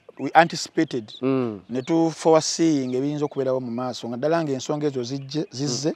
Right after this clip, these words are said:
Speaker 2: Mm. Mm.
Speaker 1: ate nga bali mu kuba nga bazikwasaganya mu ngeri gye bazikwasaganyaamu etaali ntuufu.
Speaker 2: Mm.
Speaker 1: Twasiga ekifaananyi, ne tugamba nti now politically, bano bonna bonna nga bye bakuŋŋaanyiriza wano, hmm?
Speaker 2: Mm.
Speaker 1: They are dead.
Speaker 2: Mm.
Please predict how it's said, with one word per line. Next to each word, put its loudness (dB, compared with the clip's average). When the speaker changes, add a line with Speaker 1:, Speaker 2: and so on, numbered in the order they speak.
Speaker 2:
Mm. -2
Mm. -4
Speaker 1:
ate 0
nga 6
bali 6
mu -6
kuba 6
nga 4
bazikwasaganya 2
mu -8
ngeri -4
gye 0
bazikwasaganyaamu -2
etaali -2
ntuufu. -4
Speaker 2:
Mm. -4
Speaker 1:
Twasiga 6
ekifaananyi, 0
ne -14
tugamba 2
nti -8
now 2
politically, 0
bano -2
bonna 0
bonna 2
nga 2
bye 4
bakuŋŋaanyiriza -2
wano, -4
hmm? -2
Speaker 2:
Mm. -4
Speaker 1:
They -2
are -2
dead. 0
Speaker 2:
Mm. -4